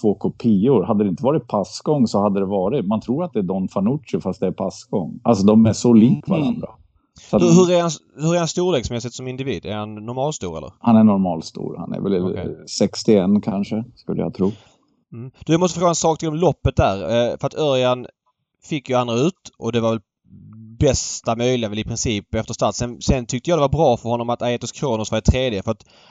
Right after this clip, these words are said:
Speaker 3: Aetos Kronos kunde ju blocka Moni Viking från att stöta ut Örjan ganska tidigt. Hur såg du på Örjans taktiska val och hur liksom, ha-, vad hade du förväntat dig av loppet? Hur ville du att det skulle bli kört?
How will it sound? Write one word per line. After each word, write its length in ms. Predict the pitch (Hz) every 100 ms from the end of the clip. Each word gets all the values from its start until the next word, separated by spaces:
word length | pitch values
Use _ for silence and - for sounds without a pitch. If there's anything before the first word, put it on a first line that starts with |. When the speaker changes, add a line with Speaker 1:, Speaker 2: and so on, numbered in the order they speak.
| -
Speaker 3:
Aetos 280 | 131 131 -
Kronos 220 | 147 -
kunde 200 | 135 123
ju 60 |
blocka 480 | 117 147 175 - 127
Moni 220 | 120 127
Viking 380 | 127 143 147 123
från 120 | -
att 60 | 113
stöta 340 | - 123 120
ut 320 | 139 135 107 -
Örjan 300 | 143 120 113
ganska 280 | 131 -
tidigt. 500 | 123 147 151 113 -
Hur 80 | 131
såg 300 | 127 139 131
du 200 | 127 117
på 340 | - 117 113 104 _ _ _ -
Örjans 320 | 127 117 117
taktiska 440 | 135 120 113 127
val 360 | 127 117 104 104
och 140 | 104
hur 160 | 110 107
liksom, 360 | 107 - 104
ha-, 60 | 104 - - 107 117
vad 20 | 120
hade 120 | 120
du 60 | 117
förväntat 460 | 120 131 101 107
dig 120 | 107
av 80 | 110
loppet? 300 | 123 110 98
Hur 100 | 104
ville 180 | 120 120
du 80 | 104
att 60 |
det 40 | -
skulle 100 | 113
bli 80 | 104
kört? 300 | 117 73